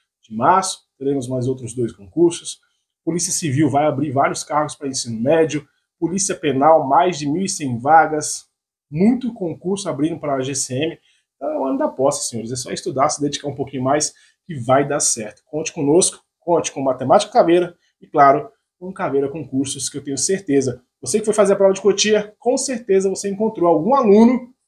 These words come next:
com a camisa do Caveira Concurso. Se você encontrou, deixa aqui nos comentários e vai ser muito bacana, tá bom? Bora pra nossa última questão, que falava o seguinte, questão vinte.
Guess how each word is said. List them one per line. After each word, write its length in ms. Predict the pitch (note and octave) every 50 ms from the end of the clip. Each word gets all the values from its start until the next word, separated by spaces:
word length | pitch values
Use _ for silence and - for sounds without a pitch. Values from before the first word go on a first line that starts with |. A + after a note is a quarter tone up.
| _ _ _ _ _ _ _
com 80 | - F3+
a 40 | F3
camisa 560 | - G3 D#3+ C#3+ D3 D3+ D3 D3+ D#3 - - _ _ _
do 120 | - C#3+
Caveira 400 | - - E3+ D3+ C3 B2+ B2+ B2+
Concurso. 540 | B2 C#3+ D3+ C#3+ - - F#2+ - - - - _ _ _ _ _ _ _ _ _
Se 100 | _ -
você 180 | - F3+ - F#3+
encontrou, 520 | F#3 F#3+ F#3+ F3+ F#3 G#3 A3+ A#3+ A#3+ A#3 - - _ _ _ _ -
deixa 200 | D#3 E3+ F3 F#3+
aqui 100 | - F3+
nos 140 | F3+ F3 -
comentários 760 | F3+ F3+ E3 D#3+ - E3 E3 E3 E3 E3 E3 - - - _ _ _ _ _ _ _ _ _ _ _ _ _ _ -
e 80 | B2+
vai 100 | C3+ C3+
ser 200 | C3 C3 - C3
muito 180 | B2+ C3 C3+ -
bacana, 400 | D3 C#3+ C#3 - - F#2 F2 F2+
tá 100 | - -
bom? 240 | A#2 D3+ F3+ F3 - - - - _ _
Bora 160 | - F#3 G3 F#3+
pra 100 | G#3 G#3
nossa 160 | G#3 G3+ G3+
última 220 | F#3+ F3+ G#3 G3+
questão, 240 | - G3 F3+ - G3
que 60 | F#3+
falava 180 | - F#3+ F#3 F3+
o 40 | -
seguinte, 300 | G#3 F#3 F#3 - - -
questão 240 | - - G#3 G3+
vinte. 500 | E3+ D#3 G3+ G3+ F3 - - - - _